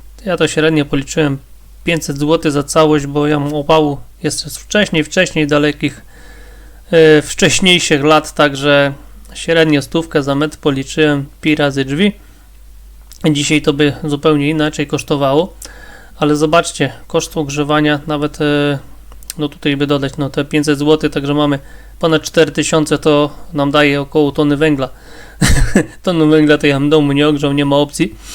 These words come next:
I zmniejszyło mi się, słuchajcie, zużycie mi się w domu zmniejszyło. Zobaczcie, tu mam osiem tysięcy sześćset sześćdziesiąt kilowatogodzin, a w dwa tysiące dwudziestym pierwszym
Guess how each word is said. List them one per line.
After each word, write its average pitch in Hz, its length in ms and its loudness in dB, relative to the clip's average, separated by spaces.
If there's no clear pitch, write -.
I 208 280 2
zmniejszyło 165 720 2
mi 165 140 2
się, 160 420 2
słuchajcie, 147 500 -4
zużycie 170 400 -4
mi 131 80 -4
się 147 120 -4
w 139 40 -4
domu 139 240 0
zmniejszyło. 139 540 -2
Zobaczcie, 147 380 -6
tu 156 120 -2
mam 143 180 -4
osiem 151 280 -6
tysięcy 151 540 -6
sześćset 156 400 -4
sześćdziesiąt 151 520 -4
kilowatogodzin, 147 840 -2
a 156 280 0
w - 40 -20
dwa 170 140 -4
tysiące 165 440 -4
dwudziestym 147 560 -4
pierwszym 175 560 -2